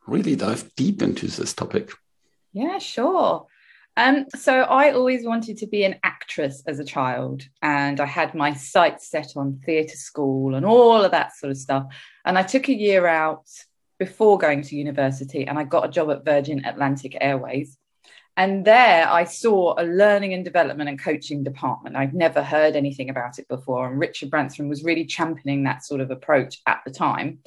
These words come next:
Speaker 2: And I fell in love with the thought of being able to help people. And what I realized is you could stand up in front of a group of people and kind of felt like acting. So
Speaker 1: Mm-hmm.
Speaker 2: I decided to look, go into my career early on at the age of nineteen. So I,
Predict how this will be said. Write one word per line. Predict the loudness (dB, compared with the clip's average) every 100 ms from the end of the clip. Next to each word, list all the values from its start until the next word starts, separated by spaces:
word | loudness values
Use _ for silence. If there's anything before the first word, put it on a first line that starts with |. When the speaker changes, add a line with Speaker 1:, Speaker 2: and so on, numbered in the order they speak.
| _
Speaker 2:
And | 0
I | 2
fell | 2 2 2
in | 4 2
love | 0 -2
with | -8
the | -8
thought | -2 -2 -2
of | -4 -4
being | -4 -2
able | 0 -2 -2 -6
to | -4
help | -2 -4 -6 _
people. | -12 -12 -10 -10 -10 -12 -20 -20 _ _
And | 0 0
what | 4 4
I |
realized | 6 6 6 4 2
is | -4 -8
you |
could | -8 -10
stand | 0 2 4 2
up | -2
in | -4
front | -4 -4 -4
of | -8
a |
group | -4 -4 -4 _
of | -12 -8
people | -6 -6 -4 -4 -6 -10 _ _ _ _ 2
and | 2 2 -2 -6
kind | 0 2 2
of | 2
felt | 4 4
like | 2 2
acting. | 0 -2 -6 -10 -10 -12 _ _
So | 0 4
Speaker 1:
Mm-hmm. | 6 4 6
Speaker 2:
I | 6 8 6 4 -6 -18 _
decided | -10 0 2 4 2 2
to | 2
look, | 2 0 -2
go | 2 2
into | 2 -4
my | -6 -6
career | -4 2 4 6
early | 6 6
on | 4 0
at | -2
the | 0
age | 0 -2
of | -4
nineteen. | -4 -4 -6 -4 -4
So | -2 0
I, | 0 -2